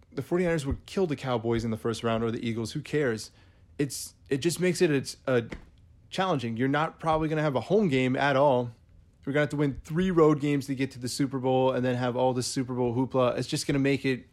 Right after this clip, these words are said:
more challenging for a team who's never done it before. They win a Super Bowl, then I'm like, "Okay, yeah, they can go be a wild card and do it again."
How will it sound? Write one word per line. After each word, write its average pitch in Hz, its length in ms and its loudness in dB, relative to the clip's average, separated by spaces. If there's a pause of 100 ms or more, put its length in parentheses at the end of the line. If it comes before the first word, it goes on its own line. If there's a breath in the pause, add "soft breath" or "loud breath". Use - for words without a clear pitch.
(140)
more 139 240 2
challenging 135 400 0
for 127 100 -2
a 123 60 0
team 139 220 0
who's 120 200 0
never 127 240 0
done 120 280 -2
it 113 80 -6
before. - 340 -14 (400 soft breath)
They 123 100 0
win 131 220 2
a 156 60 4
Super 143 280 2
Bowl, 139 180 4
then 131 140 4
I'm 127 120 2
like, 123 180 0
"Okay, 143 240 -2
yeah, 120 240 -2
they 120 160 -2
can 117 180 -4
go 120 160 0
be 123 100 0
a 123 60 2
wild 117 300 2
card 117 160 0
and 110 100 -4
do 117 100 -2
it 117 60 0
again." 120 420 -4